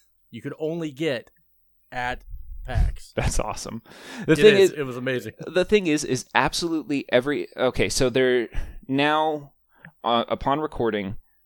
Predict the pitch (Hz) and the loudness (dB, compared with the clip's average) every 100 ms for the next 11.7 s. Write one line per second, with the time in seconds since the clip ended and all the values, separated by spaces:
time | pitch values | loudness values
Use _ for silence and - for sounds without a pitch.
0 | - 117 113 110 104 104 104 - - 107 | -8 2 4 4 2 -2 -6 -8 -2 0
1 | 98 - 135 127 - 131 117 101 101 107 | 0 0 0 0 0 0 2 0 -2 -2
2 | - 90 90 92 - - _ - 90 - | 0 0 -2 -6 -12 -12 _ -6 -6 -6
3 | - - _ _ _ _ _ _ - 113 | -14 -20 _ _ _ _ _ _ -4 0
4 | 110 107 - _ _ - - 120 113 104 | 2 0 -4 _ _ -8 -6 -2 -2 -2
5 | 104 _ - 131 104 - _ _ - 139 | -6 _ -4 -2 -2 -6 _ _ -4 -2
6 | 127 - 101 87 - - 87 - - - | -2 -2 -4 -4 -6 -8 -8 -10 -16 -20
7 | _ _ - 151 160 - 151 123 107 113 | _ _ -6 -2 -2 0 0 0 -2 -2
8 | 107 104 101 95 92 - - - _ _ | -4 -4 -4 -4 -4 -8 -12 -16 _ _
9 | _ _ _ - 131 131 117 - - 190 | _ _ _ -6 -2 -2 -2 -6 -6 -6
10 | 208 - - 277 233 190 143 147 143 - | -6 -2 -2 -2 -4 -8 -4 -2 -2 -4
11 | _ _ _ _ 135 131 123 | _ _ _ _ -2 2 2